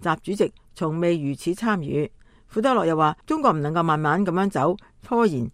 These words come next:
迂回，佢哋嘅話語就係立即。美中兩國嘅停戰休兵星期一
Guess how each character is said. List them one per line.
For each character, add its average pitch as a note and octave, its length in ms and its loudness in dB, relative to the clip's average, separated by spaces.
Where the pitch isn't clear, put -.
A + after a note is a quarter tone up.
迂 B3+ 200 0
回， C3 280 -2
佢 E3+ 140 -2
哋 D#3 80 2
嘅 D#3+ 80 0
話 D3+ 160 2
語 D3+ 140 -2
就 C3+ 80 -4
係 C#3+ 200 -2
立 C3 280 -6
即。 F#3 180 -2
美 G#3+ 160 4
中 D#4+ 180 0
兩 G#3+ 160 4
國 A3 140 4
嘅 G#3 140 0
停 D3+ 200 -2
戰 G3 200 0
休 A#3+ 160 2
兵 A#3+ 180 0
星 A#3+ 160 -6
期 G3+ 80 0
一 E3+ 80 2